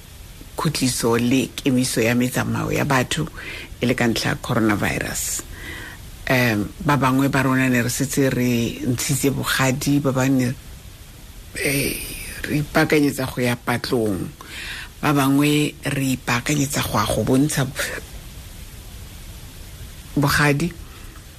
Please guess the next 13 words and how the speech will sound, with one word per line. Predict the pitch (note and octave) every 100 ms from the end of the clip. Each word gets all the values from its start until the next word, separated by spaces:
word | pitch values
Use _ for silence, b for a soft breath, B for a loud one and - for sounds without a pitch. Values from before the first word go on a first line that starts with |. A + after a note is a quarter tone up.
| -
Hey, | G#3 C#4 G3+
re |
bona | D3 D#3 E3
mo | D#3+
malatsing | D#3+ C#3+ C3 C#3 D3
a | D3
ebile | C#3+ D3
go | C#3+ C3
na | C3+
le | B2+ C3
di-visual | C3+ C#3+ C3 B2+ B2+ B3 B3 - F#2 D3+ C#3 C3+ D3+ C3+ A#2+ - - - - -
lobola | D3 C#3+ C#3+ C#3 C#3
negotiations, | B2 - C#3+ - C#3+ C#3+ - D#2 - - - -